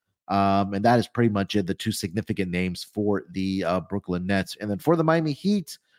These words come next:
uh, we know Tyler Herro, he's also dealing with a right ankle sprain. He's going to be out for this game.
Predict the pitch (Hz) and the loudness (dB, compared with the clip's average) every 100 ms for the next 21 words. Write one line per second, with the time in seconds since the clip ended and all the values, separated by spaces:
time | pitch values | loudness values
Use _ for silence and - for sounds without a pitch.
0 | _ - 113 127 131 151 160 156 147 143 | _ -4 4 4 6 4 2 4 2 2
1 | 143 147 139 139 135 127 131 120 120 113 | 0 2 2 0 -2 -2 0 2 2 4
2 | 117 - 107 104 110 107 104 107 101 98 | 2 2 0 4 4 4 2 -8 -6 -6
3 | - 107 107 107 - 110 104 92 98 98 | -4 -2 0 -2 -2 -6 -4 -4 -4 -2
4 | 104 - 92 120 - 120 120 120 | -2 -2 2 2 2 2 4 2